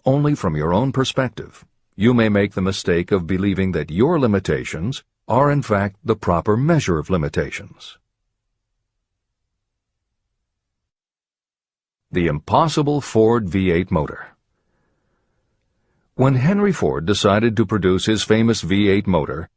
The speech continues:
he chose to build an engine with the entire eight cylinders cast in one block. Ford instructed his engineers to produce a design for the engine. The design was drawn up on paper, but the engineers agreed to a man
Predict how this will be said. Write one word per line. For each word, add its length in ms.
he 140
chose 360
to 100
build 300
an 140
engine 480
with 120
the 140
entire 580
eight 220
cylinders 560
cast 400
in 200
one 280
block. 400
Ford 320
instructed 540
his 180
engineers 600
to 140
produce 420
a 60
design 460
for 100
the 160
engine. 420
The 140
design 500
was 160
drawn 320
up 180
on 220
paper, 540
but 180
the 160
engineers 520
agreed 640
to 160
a 40
man 460